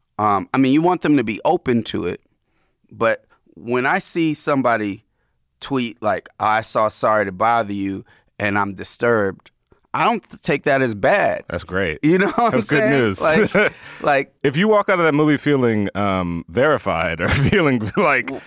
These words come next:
Speaker 2: "I feel great about reality," uh, something didn't happen.
Speaker 1: Yeah, well,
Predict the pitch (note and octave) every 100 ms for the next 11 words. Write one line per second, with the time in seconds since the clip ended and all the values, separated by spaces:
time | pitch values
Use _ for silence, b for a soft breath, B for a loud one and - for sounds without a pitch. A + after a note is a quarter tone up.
0 | B A3+ - A2 - A2 A#2 G2 F#2 F#2+
1 | F#2+ F2+ F2+ E2+ D#2+ G#2 A#2 G#3 G3 G#2
2 | F2+ C#3 C#3+ C3+ F3+ D4 B3+ D#3+ F3 G#3